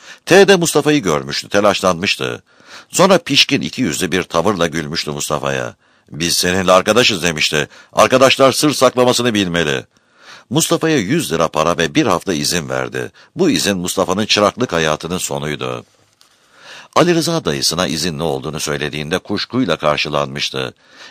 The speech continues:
İki gün sonra beklemediği kızgınlık ve kin yaratan bir haber, Doktor T üzülerek Mustafa'nın adını vermeden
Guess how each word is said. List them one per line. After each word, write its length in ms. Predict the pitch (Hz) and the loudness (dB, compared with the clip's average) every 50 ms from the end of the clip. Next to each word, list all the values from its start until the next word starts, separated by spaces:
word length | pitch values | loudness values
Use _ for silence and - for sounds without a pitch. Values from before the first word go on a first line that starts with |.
| - - | -6 -4
İki 200 | 156 - 226 202 | -2 0 0 0
gün 140 | 135 110 85 | 0 -2 -2
sonra 300 | - - 76 78 85 76 | -2 -2 0 0 0 2
beklemediği 600 | 85 85 - - 107 110 90 76 69 78 82 80 | 0 0 0 0 0 0 0 0 -2 -2 -4 -4
kızgınlık 540 | - - 104 87 76 104 117 131 143 - 117 | -4 -4 -4 -4 -4 -4 -4 -2 -2 -2 -2
ve 100 | 123 117 | -2 -2
kin 240 | - - 175 170 | -2 -4 -4 -2
yaratan 440 | 143 101 82 82 80 - 80 80 76 | 0 0 0 0 0 0 0 0 0
bir 120 | 73 82 65 | -4 -6 -2
haber, 360 | 65 73 73 71 78 95 92 - - - - _ - | -2 0 0 2 2 0 0 -4 -10 -20 -8 _ 2
Doktor 340 | 127 - - - 160 160 156 | 2 2 2 2 2 2 2
T 220 | - - 156 151 | 4 2 2 2
üzülerek 500 | 120 123 113 117 120 135 131 127 120 - | 2 0 -2 0 0 2 2 2 0 0
Mustafa'nın 440 | 104 107 - - 127 - - 113 110 | -2 -4 -2 -2 0 0 0 0 0
adını 320 | 80 80 85 90 78 69 | 0 -2 -2 -2 -2 0
vermeden 520 | 69 87 98 92 73 73 76 76 82 82 | 2 2 2 2 0 0 0 0 0 -2